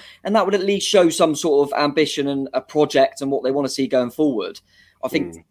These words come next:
Speaker 1: Jason Tindall and Woodgate both screamed panic, and I think I just wanna see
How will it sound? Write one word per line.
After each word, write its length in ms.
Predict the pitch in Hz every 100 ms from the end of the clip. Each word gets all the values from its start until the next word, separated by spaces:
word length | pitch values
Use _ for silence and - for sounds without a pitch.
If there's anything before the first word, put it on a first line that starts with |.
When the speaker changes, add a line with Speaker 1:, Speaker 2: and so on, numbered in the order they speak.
| -
Speaker 1:
Jason 280 | 185 185 160
Tindall 300 | 180 160 131
and 100 | 131
Woodgate 500 | 147 143 117 110 -
both 240 | 143 139
screamed 720 | 143 - 151 135 120 113 - - -
panic, 500 | 127 101 76 - - _ _ _ _
and 120 | 117
I 60 | 123
think 260 | - 135 -
I 120 | 160
just 160 | 160 147
wanna 160 | 139
see 500 | - 135 123 123 -